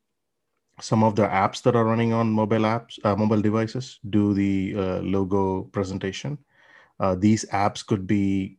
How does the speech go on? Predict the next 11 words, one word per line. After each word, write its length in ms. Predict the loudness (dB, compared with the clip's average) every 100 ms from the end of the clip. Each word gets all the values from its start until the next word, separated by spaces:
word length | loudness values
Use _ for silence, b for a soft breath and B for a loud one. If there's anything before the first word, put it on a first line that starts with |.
| _
carrier-specific, 1160 | -4 0 0 -2 -2 -4 -2 -2 0 -2 -4 -16 _ -8
uh, 540 | -4 -4 -6 -8 -10 -12 -14 -12 -14 -18 -6
O 160 | 0 2
E 220 | 4 2
M 160 | 2 0
deployed 640 | -2 -2 -2 -2 -2 -6 -12 -6
apps, 420 | -2 -2 -4 -6
or 360 | 0 2 2 2
it 140 | -2
could 160 | -4 0
be 400 | 2 2 0